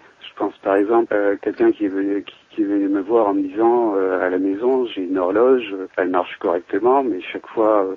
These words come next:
que je rentre dans la pièce, elle s'arrête. » Et le type qui me racontait ça, il, il me disait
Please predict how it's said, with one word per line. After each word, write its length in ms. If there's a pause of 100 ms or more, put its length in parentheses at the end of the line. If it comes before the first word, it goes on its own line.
(120)
que 120
je 120
rentre 340
dans 120
la 100
pièce, 380
elle 160
s'arrête. » 320 (1120)
Et 180
le 240
type 160
qui 100
me 60
racontait 360 (100)
ça, 300
il, 280 (600)
il 60
me 160
disait 260